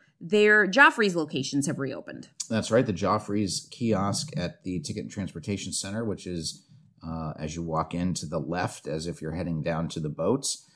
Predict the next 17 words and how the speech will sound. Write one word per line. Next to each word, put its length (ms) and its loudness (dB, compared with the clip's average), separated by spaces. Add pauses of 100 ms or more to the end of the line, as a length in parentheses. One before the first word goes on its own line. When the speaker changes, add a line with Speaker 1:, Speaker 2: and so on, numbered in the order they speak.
(240)
Speaker 2:
Um, 460 -6
Joffrey's 640 0
Coffee 540 -2
and 180 -2
Tea 220 -2
Company 600 -4
is 200 -8
reopened. 580 0
They 120 0
also 260 -6
have 100 -4
their 140 -6
social 340 -6
distancing 580 -4
markers 400 -4
in 160 -4
place. 540 -2